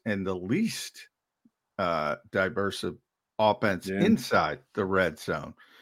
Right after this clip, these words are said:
Speaker 1: And, boy, the numbers you, you gave with Jalen, uh, in the red zone, passing the football, thirtieth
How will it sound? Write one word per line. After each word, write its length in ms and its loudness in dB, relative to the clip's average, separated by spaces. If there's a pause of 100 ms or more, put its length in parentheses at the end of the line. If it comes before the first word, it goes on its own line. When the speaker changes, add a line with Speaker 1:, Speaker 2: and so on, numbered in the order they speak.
(280)
Speaker 1:
And, 500 4 (760)
boy, 220 12
the 120 6
numbers 500 6
you, 420 0
you 200 -2
gave 560 4
with 160 0
Jalen, 800 4 (240)
uh, 340 0 (120)
in 180 4
the 100 2
red 320 4
zone, 460 -4 (600)
passing 520 4
the 80 -6
football, 480 0 (640)
thirtieth 680 8